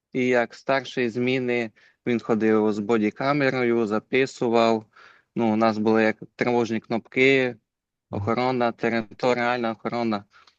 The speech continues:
Speaker 1: е, приватна охорона. Ми ходили на спрацювання.
Speaker 2: Мгм.
Speaker 1: Тобто десь датчик заробив, ми вже мусили туди їхати, як був водій.
Speaker 2: Ага,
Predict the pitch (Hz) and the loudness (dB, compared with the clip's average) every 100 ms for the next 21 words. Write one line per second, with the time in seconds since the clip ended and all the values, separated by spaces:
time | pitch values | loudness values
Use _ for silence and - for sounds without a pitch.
0 | _ - - 104 107 107 107 - _ _ | _ -14 -6 -2 0 0 -4 -8 _ _
1 | - 120 117 117 - 117 107 - 113 113 | -2 2 4 4 2 -2 -2 -2 -2 0
2 | 110 104 101 - _ _ _ _ _ - | 0 -2 -4 -10 _ _ _ _ _ -6
3 | 123 123 117 123 113 113 107 107 107 101 | -2 2 4 4 4 2 2 0 -4 -6
4 | _ _ _ _ _ - 110 - 110 113 | _ _ _ _ _ -6 -6 -2 2 4
5 | 107 107 104 _ _ _ _ _ _ - | 4 0 -6 _ _ _ _ _ _ -12
6 | 104 110 104 - 113 110 120 117 - 107 | -2 -2 0 -2 0 0 2 0 -2 -2
7 | 113 113 110 135 147 120 110 113 120 - | 0 2 4 4 4 2 -2 -2 -2 -2
8 | 113 123 110 120 139 123 - 113 110 113 | -2 0 2 0 -2 -6 -4 -2 -2 0
9 | 107 110 104 92 _ _ _ _ - 98 | 2 2 0 -2 _ _ _ _ -12 -8
10 | 95 87 | -6 -8